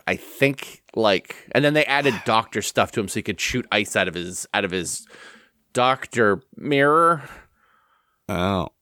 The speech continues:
Speaker 2: I don't know. There's, there's forty cold, we've talked about this. There's,
Speaker 1: Mm-hmm.
Speaker 2: like, forty cold guys in D C, 'cause
Speaker 1: Yeah.
Speaker 2: you,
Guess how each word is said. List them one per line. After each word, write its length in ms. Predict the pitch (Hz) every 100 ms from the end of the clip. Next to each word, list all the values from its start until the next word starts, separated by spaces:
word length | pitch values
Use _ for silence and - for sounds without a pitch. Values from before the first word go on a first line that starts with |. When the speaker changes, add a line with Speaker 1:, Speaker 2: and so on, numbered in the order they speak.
| _ _ _ _ _ - -
Speaker 2:
I 120 | 156
don't 140 | 135
know. 80 | 120
There's, 240 | 139 131 -
there's 240 | 139 143
forty 480 | - - 185 156 123
cold, 400 | - 110 117 127
we've 140 | 143
talked 240 | - 107 87
about 240 | 80 71
this. 140 | 69 92
There's, 200 | 127 127
Speaker 1:
Mm-hmm. 60 |
Speaker 2:
like, 120 | 113
forty 360 | - 143 120 104
cold 340 | - 87 76
guys 300 | 85 76 73
in 80 | 85
D 160 | 78 73
C, 220 | - 67
'cause 160 | - 113
Speaker 1:
Yeah. 80 |
Speaker 2:
you, 120 | 98